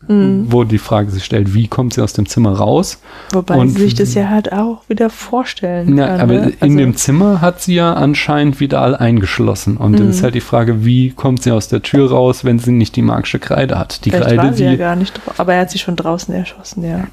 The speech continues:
Speaker 2: äh, die Kreide,
Speaker 1: Ja.
Speaker 2: die Vidal findet ja auch auf seinem Schreibtisch. Mm.
Speaker 1: Mhm.
Speaker 2: Äh,
Speaker 1: Ja gut, sie kann natürlich die Kreide haben und sich vorgestellt haben, dass ein Faun sie ihr gegeben hat.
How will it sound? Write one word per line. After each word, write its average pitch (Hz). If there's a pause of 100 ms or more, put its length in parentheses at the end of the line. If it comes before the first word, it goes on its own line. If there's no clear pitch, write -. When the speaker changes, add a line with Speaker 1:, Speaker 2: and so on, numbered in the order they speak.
(100)
Speaker 2:
äh, 120
die 107
Kreide, 127
Speaker 1:
Ja. -
Speaker 2:
die 113
Vidal 113
findet 165
ja 170
auch 156
auf 151
seinem 156
Schreibtisch. - (300)
Mm. 143
Speaker 1:
Mhm. 151 (1000)
Speaker 2:
Äh, 143
Speaker 1:
Ja -
gut, 247
sie 208
kann 226
natürlich 220
die 175
Kreide 185
haben 233
und 190
sich -
vorgestellt 185
haben, 202
dass 190
ein 208
Faun 202
sie 170
ihr 165
gegeben 165
hat. 185